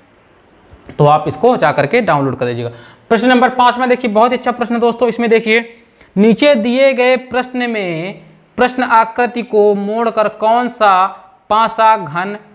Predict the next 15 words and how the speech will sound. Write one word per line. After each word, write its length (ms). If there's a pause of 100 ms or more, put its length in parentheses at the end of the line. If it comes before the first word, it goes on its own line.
(220)
बनाया 580
जा 300
सकता 380
है? 80
कौन 320
सा 160
बनाया 440
जा 260
सकता 280
है 60
दोस्तों, 280
यहाँ 200
पे 100
पूछा 280
है। 120